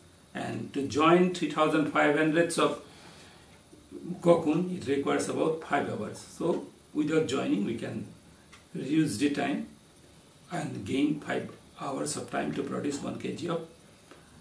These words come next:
the yarn. On the other hand, with this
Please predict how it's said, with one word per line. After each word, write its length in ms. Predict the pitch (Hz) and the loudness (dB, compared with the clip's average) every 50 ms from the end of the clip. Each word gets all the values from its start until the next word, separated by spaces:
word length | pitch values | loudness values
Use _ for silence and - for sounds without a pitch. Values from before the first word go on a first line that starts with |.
| - - - | -20 -20 -14
the 260 | - - - - - - - | -10 -8 -6 -6 -6 -6 -4
yarn. 420 | 175 147 139 123 107 101 101 - - - - - - - - - | 0 2 2 2 2 0 -6 -8 -12 -16 -20 -20 -20 -20 -10 -6
On 140 | - 156 160 | -4 2 6
the 140 | 170 180 | 10 10
other 180 | 175 165 165 170 | 10 10 8 6
hand, 160 | 180 185 180 | 6 6 6
with 180 | 156 143 143 139 | 6 6 6 4
this 340 | 151 156 - - - - | 4 2 2 0 -4 -8